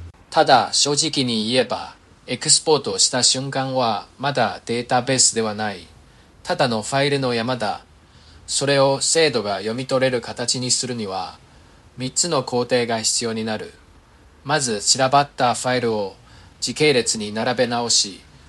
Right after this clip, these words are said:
成長を指し示せるものにする。次に作品を能力に翻訳し、同じ能力について異なる時点の証拠を三つか四つ選び出す。そして、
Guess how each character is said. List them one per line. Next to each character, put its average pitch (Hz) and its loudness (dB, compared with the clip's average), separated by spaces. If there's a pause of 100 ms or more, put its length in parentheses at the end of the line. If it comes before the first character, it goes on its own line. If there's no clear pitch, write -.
(180)
成 147 0
長 143 2
を 127 4
指 135 0
し 131 2
示 127 0
せ 139 2
る 113 -2
も 98 -10
の 110 -6
に 92 -8
す - -2
る。 95 -18 (640)
次 147 -2
に 123 0
作 - -4
品 139 -4
を 131 4
能 139 0
力 110 0
に 101 -8
翻 113 -6
訳 113 -4
し、 104 0 (720)
同 127 -4 (120)
じ 156 2
能 156 4
力 123 0
に 107 -2
つ 135 0
い 120 -4
て 101 -4
異 123 -6
な 143 0
る 117 2
時 113 0
点 104 -2
の 98 -6
証 107 -2
拠 107 -8
を 95 -6 (440)
三 123 -6
つ - 0
か 117 0
四 107 0
つ - 0
選 110 0
び 117 -6
出 113 -4
す。 - -4 (580)
そ - -2
し - 4
て、 113 0